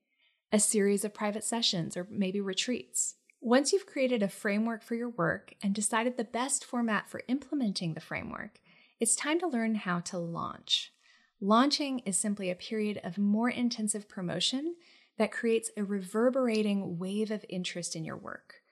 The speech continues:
So instead of needing to promote all the time, a launch creates boundaries around specific times of year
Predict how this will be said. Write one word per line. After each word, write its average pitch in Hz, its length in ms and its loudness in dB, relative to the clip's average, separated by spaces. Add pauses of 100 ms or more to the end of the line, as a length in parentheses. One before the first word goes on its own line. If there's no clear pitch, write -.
(480)
So - 400 6
instead 214 420 2
of 277 140 -2
needing 226 300 4
to 208 120 -2
promote 190 400 -2
all 185 160 0
the 180 120 -6
time, 196 500 -2 (460)
a 202 60 6
launch 202 400 2
creates 208 300 -2
boundaries 190 840 0
around 196 320 -4
specific 277 600 -4
times 226 320 0
of 214 120 -2
year 180 380 -4